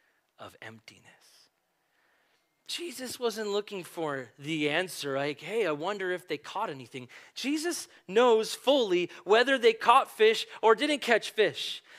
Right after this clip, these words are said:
But he calls to them for an answer to give an admission, a confession of emptiness,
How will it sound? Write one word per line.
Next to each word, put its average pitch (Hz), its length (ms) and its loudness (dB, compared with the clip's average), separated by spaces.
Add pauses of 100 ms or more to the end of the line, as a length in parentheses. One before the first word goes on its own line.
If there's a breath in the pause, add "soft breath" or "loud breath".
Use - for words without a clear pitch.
(180 loud breath)
But 240 140 8
he 240 140 0
calls 285 440 6
to 262 140 -2
them 226 340 4 (140 loud breath)
for 233 220 8
an 220 100 4
answer 220 580 0 (140 loud breath)
to 240 140 -6
give 208 240 -2
an 214 80 -2
admission, 190 800 0 (180 loud breath)
a 196 120 0
confession 190 1500 0 (840)
of 165 260 -8
emptiness, 202 960 -4